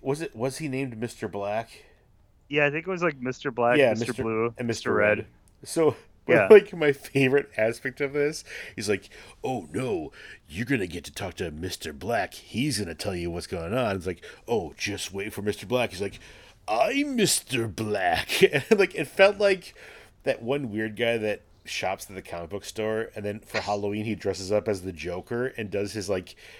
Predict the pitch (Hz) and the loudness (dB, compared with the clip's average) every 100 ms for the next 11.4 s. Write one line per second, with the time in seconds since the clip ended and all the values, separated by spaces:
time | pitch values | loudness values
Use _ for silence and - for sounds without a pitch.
0 | - - - 104 107 101 90 80 90 92 | -20 -8 -2 0 0 -4 -6 -8 -6 -4
1 | 85 95 90 117 117 139 131 - 151 151 | -4 -4 -2 -4 -2 0 0 2 0 0
2 | 151 120 - 120 120 107 - - - - | -2 -6 -6 0 2 2 0 -10 -20 0
3 | 127 - 269 233 - 151 170 143 147 131 | 2 4 4 4 4 2 0 -2 -4 -4
4 | 170 190 202 202 247 - 117 98 110 - | -6 -6 -4 -2 -2 -2 -2 -2 -4 -8
5 | - - - 196 208 151 131 123 - - | -6 -6 0 2 4 6 6 4 -2 -14
6 | - - 147 - 147 170 151 185 165 131 | -10 2 2 2 -4 -2 4 6 6 6
7 | 117 151 151 160 160 - 131 104 92 - | 4 4 4 2 2 0 0 0 -2 -4
8 | - - _ _ - _ _ _ - _ | -10 -20 _ _ -20 _ _ _ -20 _
9 | - - 175 165 139 127 135 123 131 123 | -6 2 8 8 6 0 2 4 4 4
10 | 131 147 - - - - 131 151 139 - | 4 2 0 -12 -14 -2 2 2 0 -2
11 | 117 135 104 - | -2 -2 -4 -6